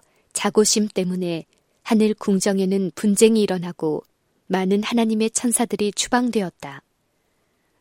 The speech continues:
루시벨이 진실로 지극히 높은 자와 같이 되기를 바랬다면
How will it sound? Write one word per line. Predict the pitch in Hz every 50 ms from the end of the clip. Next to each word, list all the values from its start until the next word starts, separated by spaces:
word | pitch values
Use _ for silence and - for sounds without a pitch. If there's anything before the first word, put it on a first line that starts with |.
| _ -
루시벨이 | 202 214 208 - 240 196 220 208 - 226 226 220 202 165 - _ _ _ _ _ _
진실로 | - - 226 208 - 226 220 220 233
지극히 | 240 - - - 233 226 - - 247 208
높은 | 196 202 196 _ - 247 233 226
자와 | - 220 226 226 214
같이 | - 196 - - - 214
되기를 | - 214 185 202 190 196 196 196
바랬다면 | - 185 190 190 185 _ - 175 170 170 175 170 170 165 -